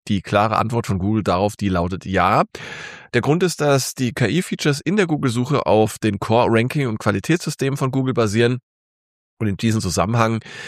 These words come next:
werden vor allem das sogenannte Retrieval Augmented Generation, kurz rag, und Query Fanout genannt.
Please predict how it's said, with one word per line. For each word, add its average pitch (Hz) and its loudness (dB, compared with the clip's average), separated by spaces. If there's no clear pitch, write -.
werden 104 2
vor 92 0
allem 101 2
das 95 -2
sogenannte 98 0
Retrieval 101 -2
Augmented 98 -4
Generation, 104 0
kurz - -6
rag, 110 4
und 104 -2
Query 104 4
Fanout 90 -2
genannt. 85 -2